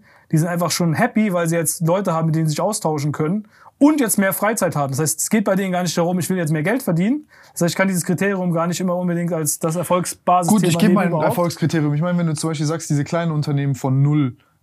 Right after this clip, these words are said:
Speaker 2: die haben eine riesengroße Kindersterblichkeitsrate, wie zum
Speaker 1: Ja.
Speaker 2: Beispiel Restaurants oder so. Restaurants sind ja so ein typisches Geschäft, was früh
Speaker 1: Total
Speaker 2: stirbt.
Speaker 1: sch-, ja, sollte man auch gar nicht machen, wenn man keine Ahnung hat, was man tut, ja.
Speaker 2: Ja, also schweres Geschäft.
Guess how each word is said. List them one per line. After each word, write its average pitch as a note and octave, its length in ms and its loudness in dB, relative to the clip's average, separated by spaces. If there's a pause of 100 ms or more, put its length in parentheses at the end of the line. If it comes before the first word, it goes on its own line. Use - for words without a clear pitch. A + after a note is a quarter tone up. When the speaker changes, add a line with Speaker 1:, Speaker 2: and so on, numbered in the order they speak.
Speaker 2:
die C3+ 60 0
haben C#3+ 100 2
eine D3 140 0
riesengroße C#3+ 920 2
Kindersterblichkeitsrate, C3 1400 -2
wie C3+ 80 0
zum C#3+ 140 -2
Speaker 1:
Ja. E3 60 2
Speaker 2:
Beispiel C#3+ 240 0
Restaurants C3+ 560 -2
oder A#2+ 180 -4
so. A2+ 120 -4
Restaurants C3 420 -2
sind C3+ 100 -2
ja A#2+ 60 0
so A#2+ 100 -2
ein A#2+ 40 0
typisches C3 460 0
Geschäft, - 360 -4
was - 320 -6
früh - 260 2
Speaker 1:
Total E3 220 2
Speaker 2:
stirbt. - 240 -2
Speaker 1:
sch-, - 60 -8
ja, D#3 180 0
sollte D#3 200 -4
man D#3 100 -2
auch C3+ 100 -4
gar D3+ 100 -2
nicht D3 100 -2
machen, D3 360 0
wenn C#3 80 0
man C3+ 160 -2
keine C#3+ 180 -4
Ahnung C#3+ 220 -2
hat, C3 80 -6
was C3+ 120 -8
man C#3 120 -4
tut, C3+ 220 -4
ja. C3 180 -10 (100)
Speaker 2:
Ja, D#3+ 160 4
also D3+ 320 0
schweres D#3+ 380 0
Geschäft. - 420 -6